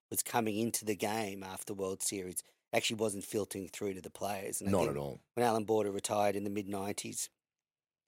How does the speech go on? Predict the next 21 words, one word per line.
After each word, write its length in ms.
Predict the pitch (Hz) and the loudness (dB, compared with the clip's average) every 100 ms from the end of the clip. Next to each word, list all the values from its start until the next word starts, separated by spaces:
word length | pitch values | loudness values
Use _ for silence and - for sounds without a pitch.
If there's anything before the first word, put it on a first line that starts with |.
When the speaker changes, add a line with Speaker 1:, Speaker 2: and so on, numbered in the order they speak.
| _ - | _ -8
Speaker 1:
maybe 200 | 95 95 | -6 -6
he 60 | |
was 140 | 98 95 | -6 -6
on 260 | 98 104 - 107 | -6 -8 -12 -8
ninety, 360 | 107 104 107 | -4 -4 -4
a 40 | 98 | -2
hundred 220 | 101 95 | -4 -4
grand 240 | 101 98 | -4 -4
a 40 | 98 | -4
year, 280 | 92 113 - _ _ _ 101 | -6 -6 -8 _ _ _ -6
and 80 | |
he 80 | 104 | -4
was 160 | 95 - | -4 -4
the, 320 | 107 92 90 _ _ _ _ _ - | -4 -4 -6 _ _ _ _ _ -10
you 80 | 98 | -8
know, 220 | 87 87 - - | -6 -10 -14 -4
a 60 | 107 | 0
legend 380 | 104 98 101 | 2 0 -4
of 80 | 98 | -4
Australian 360 | 92 - 107 92 | -4 -2 -2 -4
cricket. 340 | - 120 - | -8 -10 -12